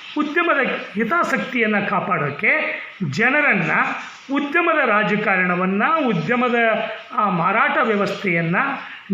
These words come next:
ಜನರ ಮೇಲೆ ಹೇರೋಕ್ಕೆ, ಜನರನ್ನು ಒಂದು ಆಳುವ ವರ್ಗದ ಗುಲಾಮರನ್ನಾಗಿಸಲು ಮತ್ತು ಉದ್ಯಮ ಕ್ಷೇತ್ರದ ಗ್ರಾಹಕರು ಅಂದರೆ ಗಿರಾಕಿಗಳನ್ನು ಆಗಿಸಲು ಇವತ್ತು ಮಾಧ್ಯಮ ಕೇಂದ್ರದ ಬಹುಪಾಲು ಕ್ಷೇತ್ರ ಕೆಲಸ ಮಾಡ್ತಾ ಇರೋದ್ರಿಂದ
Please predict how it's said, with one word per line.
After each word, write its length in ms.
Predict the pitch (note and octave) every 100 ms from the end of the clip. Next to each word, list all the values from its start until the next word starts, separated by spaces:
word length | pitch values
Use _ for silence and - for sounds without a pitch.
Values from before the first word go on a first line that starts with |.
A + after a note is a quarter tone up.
| C#3
ಜನರ 360 | G#3 C4 B3+
ಮೇಲೆ 280 | G#3+ G3 F3+
ಹೇರೋಕ್ಕೆ, 840 | C#3 D3+ G3 A#3 A#3 A3+ C3 - - - - G3+
ಜನರನ್ನು 880 | C#3+ G#3+ A#3+ B3 G#3+ D3+ D3+ - - - - -
ಒಂದು 420 | A#3 A3+ A3 A3+ -
ಆಳುವ 480 | G#3 A3 C#4+ D4+
ವರ್ಗದ 540 | A#3 G3+ E3 F#3 F3 D#3+
ಗುಲಾಮರನ್ನಾಗಿಸಲು 1400 | E3+ G#3+ D4 C#4 G#3+ F#3 E3+ D3+ D3 D#3+ C#3 F#3+ C4 - - -
ಮತ್ತು 360 | B3+ C#4+ C#4+ E4
ಉದ್ಯಮ 440 | A#3 G3 F3 F4 D#4+ G3
ಕ್ಷೇತ್ರದ 560 | A#3 A#3 A3 F#3+ F#3
ಗ್ರಾಹಕರು 580 | F3 F#3 B3 C#4+ C#4 F3+
ಅಂದರೆ 280 | F3 A3+ G#3
ಗಿರಾಕಿಗಳನ್ನು 1200 | D3 G3+ A#3+ D4 D4 A#3+ A3 G3+ F#3+ - - -
ಆಗಿಸಲು 720 | G#3 C#4 C#4 A3 F#3 F#3+ G3 - -
ಇವತ್ತು 400 | C4 D4 D4 C4
ಮಾಧ್ಯಮ 400 | F#3+ G3 E3+ - -
ಕೇಂದ್ರದ 320 | A#3 F#3+ F3+ F3
ಬಹುಪಾಲು 760 | E3+ F#3 A3+ C4 E4 E4 -
ಕ್ಷೇತ್ರ 340 | - G#3 G#3+ F#3 D#3+ C3+ - -
ಕೆಲಸ 260 | A3 G#3+ C#4
ಮಾಡ್ತಾ 400 | C#4 G#3+ E3+ F3+
ಇರೋದ್ರಿಂದ 520 | F3 E3+ E3 E3+ B3